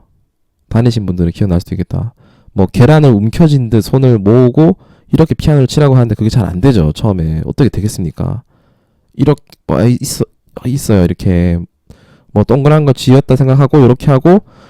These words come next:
손목을 계속 고정시키라고, 피아노 칠 때. 막 그래서 막 손목 때리고 막 피아노 선생님이 그랬단 말이에요. 나도 되게 많이 맞았어요. 그래서 되게 싫어했고 막, 아무튼 이렇게, 이런 게 있어요. 그,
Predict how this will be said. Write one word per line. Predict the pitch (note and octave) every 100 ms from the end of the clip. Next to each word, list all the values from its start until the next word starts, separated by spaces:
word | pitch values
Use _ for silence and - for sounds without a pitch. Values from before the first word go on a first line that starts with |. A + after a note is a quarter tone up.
| _ -
손목을 | G3+ G#3+ G#3 D3
계속 | B2
고정시키라고, | - A#2 D#3 D#3 - A2 F2+ F#2 F#2+ F2+
피아노 | C3 A#2+
칠 | G#2
때. | F#2 F#2 F2+ F#2
막 | G2
그래서 | A#2 G#2+
막 | G2
손목 | F3 E3
때리고 | E3+ E3+ A#2+
막 | G2
피아노 | - F3
선생님이 | B2 A2+
그랬단 | - C3+ A2
말이에요. | F#2 -
나도 | D#3+ - - -
되게 | F3 C#3
많이 | G#2+ A2
맞았어요. | G#2+ B2 - E2 E2+ E2+ F#2 -
그래서 | A2 -
되게 | G2
싫어했고 | - F3 B2 - - G2 F#2 - _ _ _ _ _ _ _ _ _ -
막, | D#2+ C#2+ _ _ _ _ _ _ _ _ _ _ _ _ _ _ _ _ _ _ _ _ -
아무튼 | B2+ C3+
이렇게, | A#2+ B2 -
이런 | C#3+ D#3
게 | A#2
있어요. | G2+ F#2+ D#2+ -
그, | D3+ E3